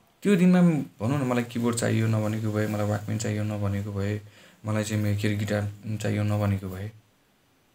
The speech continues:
हातमा अरू चिज पर्न सक्थ्यो, अरू चिज, अरू चिज, अरू कुनै पाटोमा हुन सक्थेँ।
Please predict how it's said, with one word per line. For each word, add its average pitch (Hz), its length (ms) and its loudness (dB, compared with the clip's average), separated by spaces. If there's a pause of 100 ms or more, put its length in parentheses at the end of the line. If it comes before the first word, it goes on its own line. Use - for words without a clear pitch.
(460)
हातमा 117 260 0
अरू 131 160 6
चिज 123 200 0
पर्न 101 240 2
सक्थ्यो, 101 380 -6 (500)
अरू 110 120 -4
चिज, 110 240 -8 (220)
अरू 113 120 -4
चिज, 110 200 -4 (180)
अरू 113 140 -6
कुनै 110 180 -2
पाटोमा 104 400 -4
हुन 101 180 0
सक्थेँ। 101 420 -12